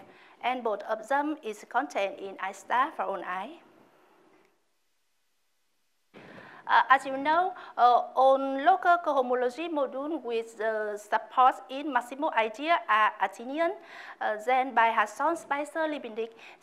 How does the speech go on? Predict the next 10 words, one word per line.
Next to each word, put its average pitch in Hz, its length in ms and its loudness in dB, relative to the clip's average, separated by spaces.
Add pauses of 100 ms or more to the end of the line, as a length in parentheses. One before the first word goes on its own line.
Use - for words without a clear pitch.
there 320 160 2
exists 285 560 -4
a 226 100 2
non-negative 247 960 -4
integer 254 480 -8
E 285 200 -8 (240)
such 277 300 -6
that 285 220 0
we 330 140 -4
have, 220 260 2